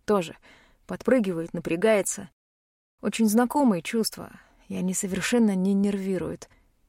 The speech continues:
А вот Фрост... Фрост — это другое дело. Мне не нравится, как он смотрит на Каро.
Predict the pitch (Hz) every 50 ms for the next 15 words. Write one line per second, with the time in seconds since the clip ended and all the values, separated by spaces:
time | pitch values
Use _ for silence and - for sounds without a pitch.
0 | _ _ _ - - 175 180 170 180 - _ _ - - - _ _ _ _ -
1 | - - 170 175 185 190 175 - - - - - - - _ _ _ _ _ _
2 | _ _ - - - 185 190 196 - - - 214 - - 208 208 247 262 240 208
3 | 185 185 180 180 180 175 175 175 165 156 151 139 - _ _ _ _ _ _ _
4 | _ _ _ _ _ _ _ _ _ _ _ _ _ _ - - 180 185 185 185
5 | 185 196 202 196 202 208 190 175 160 139 139 - - - - 160 - - 156 156
6 | - - 185 175 165 151 - - - - 165 170 165 - - - - - - -